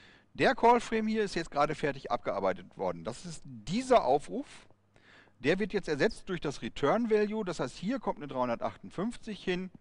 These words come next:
Und das wird dem Y zugewiesen. Das heißt, hier. Da kommt die dreihundertachtundfünfzig hin. Ne, diese Y-Speicherzelle, ah, mein Computer ist kurz davor, sich zu verabschieden.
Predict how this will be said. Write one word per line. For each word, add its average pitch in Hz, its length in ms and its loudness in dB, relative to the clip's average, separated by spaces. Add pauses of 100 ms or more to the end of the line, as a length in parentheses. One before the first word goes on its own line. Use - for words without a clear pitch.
(720)
Und - 80 -10
das 123 140 -8
wird 110 140 -6
dem 139 200 -2
Y 208 420 -2
zugewiesen. 156 880 -6 (600)
Das - 160 -8
heißt, 123 360 2 (460)
hier. 175 260 4 (2250)
Da 175 160 2
kommt - 240 -4
die 123 80 -8
dreihundertachtundfünfzig - 1000 -8
hin. - 80 -20 (2000)
Ne, 139 120 -4
diese 233 500 2 (540)
Y-Speicherzelle, 156 1600 -2 (1200)
ah, 185 240 -6
mein 156 180 -6
Computer 165 380 -10
ist 135 100 -6
kurz 151 140 -10
davor, 127 280 -4
sich 113 140 -10
zu 107 120 -18
verabschieden. 104 560 -6